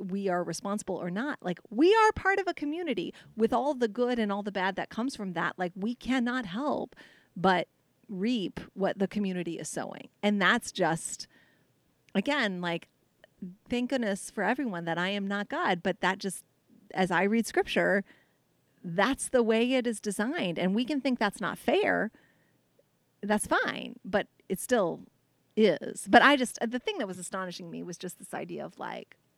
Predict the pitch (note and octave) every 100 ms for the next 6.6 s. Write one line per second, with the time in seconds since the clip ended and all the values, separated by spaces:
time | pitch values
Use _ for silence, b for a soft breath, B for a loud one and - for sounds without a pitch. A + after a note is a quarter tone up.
0 | _ _ _ - - - G3+ D#3+ E3+ -
1 | F3 F3 F#3 F3 F3 G3+ C4 G3 E3+ E3
2 | G#3 A3+ A#3 A3+ A3+ G#3+ F#3 F3+ G3 F3
3 | F#3 F3 F3+ E3+ E3 E3 E3 D#3 - -
4 | F3+ F#3 F3+ E3+ E3 F3+ D#3+ E3 F3+ F3+
5 | E3 - - - b b b b _ D#4+
6 | C#4+ C4+ - - - -